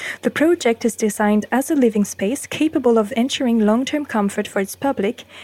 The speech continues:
and minimizes upkeep and maintenance costs. The ground plan inscribes the project in the landscape with minimal excavation, embankment, to ensure a maximum respect of the local ecosystem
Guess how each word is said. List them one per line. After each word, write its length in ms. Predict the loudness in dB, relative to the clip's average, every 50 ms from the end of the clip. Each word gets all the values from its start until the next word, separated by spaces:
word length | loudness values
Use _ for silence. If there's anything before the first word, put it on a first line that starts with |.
| -20 -18 _ 0
and 260 | 2 4 4 4 4 4
minimizes 800 | 4 4 4 4 4 2 2 2 2 2 2 2 0 -2 -2 -2 -2
upkeep 480 | -2 -2 -2 -4 -4 -2 -2 -2 -2 -6 -2 0
and 280 | 2 2 2 -2 0
maintenance 600 | 2 2 4 4 2 0 0 0 2 2 0 -2 -4
costs. 560 | -4 -2 -2 -2 -2 -4 -8 -12 -12 -14 -14 -16 _ _ _ _ _ _ _ _ _ -20 -20 -20 -20 -14 0
The 120 | 0 0 2
ground 340 | 2 2 2 2 2 0
plan 220 | 0 0 2 4 4
inscribes 500 | 4 2 0 -2 -4 -2 -2 -2 -4 -4
the 100 | -8 -8
project 520 | -4 -2 -2 -2 0 0 -2 -2 -2 -4 -2
in 140 | -2 -2 0
the 160 | 2 2 4
landscape 540 | 4 4 2 0 -2 -4 -2 -2 -2 -2 -6 -12 -14 -14 -10 0
with 240 | 2 2 2 4 2
minimal 460 | 2 2 4 2 2 2 4 4 4
excavation, 800 | 4 2 2 -4 -4 -2 0 0 0 0 0 0 -2 -2 -2 -4 _ -2
embankment, 680 | 0 2 2 2 2 0 0 -2 -2 -2 -2 -2 -2 -8 -12 -14 -14 -14 -12 -2
to 100 | 2 4
ensure 340 | 4 4 4 2 0 2 4
a 60 | 4
maximum 560 | 4 4 4 2 0 -2 0 0 2 2 4
respect 400 | 2 2 0 0 -4 -4 -2 -2
of 80 | 0 2
the 100 | 2 4
local 360 | 4 4 2 2 2 0 -2
ecosystem 680 | -2 0 0 0 0 2 -2 -2 -2 0 0 2 0 0